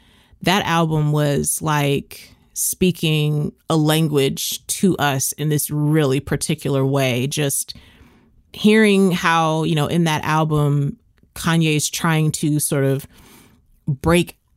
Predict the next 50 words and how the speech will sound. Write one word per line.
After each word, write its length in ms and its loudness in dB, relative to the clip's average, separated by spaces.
out 420 -2
or 140 0
break 260 0
away 380 2
from 240 -2
these 200 0
conventions, 1000 -2
you 60 0
know, 200 0
that 120 -2
he 200 -2
was 180 -2
told 500 2
his 240 -2
life 460 -2
at 200 -6
that 280 0
era 380 0
had 280 -2
to 120 -4
be. 640 0
And 440 -2
it 440 -20
was 140 2
a 40 0
certain 320 2
type 220 0
of 160 -6
production 760 0
he 120 4
was 180 0
doing 300 2
at 140 0
that 200 -2
time 440 -2
that 120 0
his 140 0
music 340 2
is 120 -2
not 240 0
doing 260 0
now, 240 0
but 120 0
it 40 2
was 120 -2
very 200 2
particular 540 -4
to 140 -6
that 200 -2
era. 400 -2